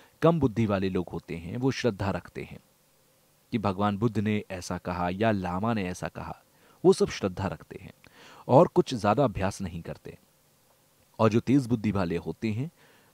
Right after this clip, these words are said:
जो तेज प्रज्ञा वाले होते हैं, तो वो ऐसा नहीं मानते कि लामा ने कहा या भिक्षुक ने कहा या फिर भगवान बुद्ध ने कहा। ऐसा ना मानकर वो ये सोचते हैं कि ये जो भगवान बुद्ध का ग्रंथ है, इससे फायदा क्या है, अभी के लिए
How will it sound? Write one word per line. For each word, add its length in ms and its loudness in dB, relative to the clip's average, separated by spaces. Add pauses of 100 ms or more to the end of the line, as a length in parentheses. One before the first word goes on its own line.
जो 100 2
तेज 300 4
प्रज्ञा 340 2
वाले 240 0
होते 340 -8
हैं, 200 -10
तो 140 -4
वो 340 2
ऐसा 280 2
नहीं 220 -4
मानते 380 -6
कि 160 -6
लामा 380 -2
ने 120 -2
कहा 240 -4
या 160 0
भिक्षुक 440 -6
ने 80 -6
कहा 320 -14
या 140 2
फिर 240 2 (380)
भगवान 440 0
बुद्ध 220 0
ने 140 -2
कहा। 280 -8 (720)
ऐसा 260 6
ना 140 4
मानकर 380 0
वो 120 2
ये 160 2
सोचते 440 -4
हैं 260 -6
कि 140 -2
ये 140 6
जो 120 4
भगवान 460 0
बुद्ध 260 2
का 120 0
ग्रंथ 320 4
है, 300 -6 (220)
इससे 240 -2
फायदा 320 0
क्या 200 -10
है, 120 -16 (800)
अभी 180 6
के 160 2
लिए 300 2